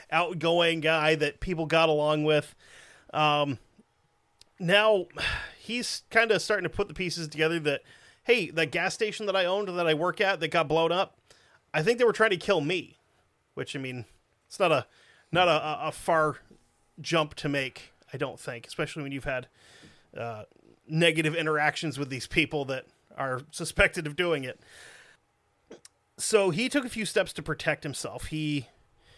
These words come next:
he gets himself this neat little unregistered thirty-eight caliber handgun, revolver, and, uh, becomes friends with a,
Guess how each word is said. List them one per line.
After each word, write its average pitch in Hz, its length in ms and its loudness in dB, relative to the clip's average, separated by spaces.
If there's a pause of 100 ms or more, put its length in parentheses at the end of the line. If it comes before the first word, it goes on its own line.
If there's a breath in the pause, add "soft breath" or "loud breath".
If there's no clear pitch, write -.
(220 soft breath)
he 190 100 -10
gets 247 200 -4
himself 226 300 4
this 180 160 0
neat 165 300 0
little 175 460 4 (600 loud breath)
unregistered 165 880 2
thirty-eight 160 500 0
caliber 170 380 0
handgun, 151 640 2 (240)
revolver, 151 600 2 (680 soft breath)
and, 147 300 0
uh, 131 300 0 (640)
becomes 185 300 2
friends 185 340 2
with 175 120 0
a, 147 240 4